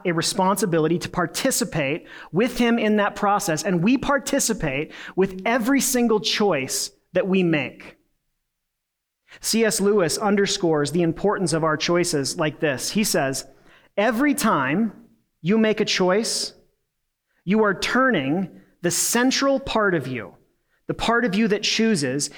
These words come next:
into something a little bit different than it was before."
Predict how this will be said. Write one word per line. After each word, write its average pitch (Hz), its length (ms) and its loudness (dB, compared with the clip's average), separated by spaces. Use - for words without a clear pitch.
into 202 220 0
something 156 680 0
a 165 80 2
little 220 300 2
bit 220 220 -2
different 156 520 -2
than 175 140 2
it 170 80 -2
was 143 240 -2
before." - 580 -8